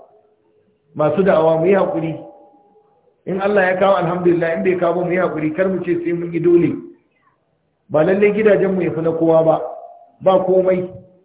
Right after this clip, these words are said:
muna da na aljanna insha Allah. Ba lallai motocin mu ya fi na kowa ba.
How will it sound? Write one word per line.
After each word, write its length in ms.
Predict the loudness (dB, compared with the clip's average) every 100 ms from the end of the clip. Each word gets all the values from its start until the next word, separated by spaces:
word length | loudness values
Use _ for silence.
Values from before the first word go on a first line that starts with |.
| _
muna 220 | -4 -2
da 100 | -2
na 120 | -2 -2
aljanna 380 | 0 -2 0 -2
insha 260 | -2 0
Allah. 360 | 0 0 -4 -6 -12 -20 _ _ _ _ _ _ _ _
Ba 160 | -2 0
lallai 300 | 2 4 4
motocin 460 | 4 2 2 -2 -2
mu 60 | -2
ya 100 | -2
fi 100 | -4
na 100 | -2
kowa 300 | 0 2 2
ba. 140 | 2